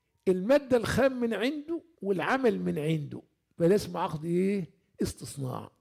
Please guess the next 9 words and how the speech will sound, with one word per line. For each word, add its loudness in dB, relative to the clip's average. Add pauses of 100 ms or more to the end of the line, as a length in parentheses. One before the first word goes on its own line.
(1080)
عقد 0
على 2
بيع 2
عين 0
موصوفة -4
في -10
الذمة -2
مطلوب -4
صنعها، -8